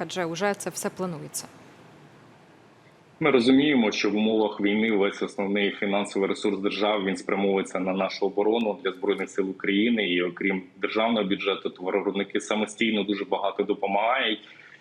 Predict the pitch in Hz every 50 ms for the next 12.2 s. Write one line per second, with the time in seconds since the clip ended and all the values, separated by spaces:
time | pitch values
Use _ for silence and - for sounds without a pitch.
0 | - - - 104 98 - - 120 113 110 - 110 107 - 135 127 127 - - -
1 | 110 101 98 98 92 90 95 95 95 98 101 107 113 113 113 113 117 110 110 120
2 | 107 120 120 - - 127 123 117 104 98 98 95 92 90 - 104 95 104 101 98
3 | - - 117 120 123 117 - - - 95 92 92 92 87 - - 98 101 101 95
4 | - - 98 95 - - 95 - - 113 117 120 120 113 - - 92 87 85 -
5 | - _ - - - 95 - - - 90 92 - - - - _ - 117 104 -
6 | - 101 - - 117 110 101 98 95 - - 104 - 107 104 101 95 92 90 85
7 | 87 - - - - - - - - - - - - 101 101 104 107 127 143 147
8 | 143 127 123 117 113 110 101 104 104 104 104 104 101 104 104 - - 127 127 123
9 | - - 92 - 107 104 110 110 104 101 104 95 92 101 98 95 90 90 98 98
10 | - - 123 127 120 113 90 - 95 87 90 95 92 90 104 101 101 98 92 -
11 | - 95 95 92 95 90 - 101 95 - - 98 87 - - - - 95 90 -
12 | - 95 92 92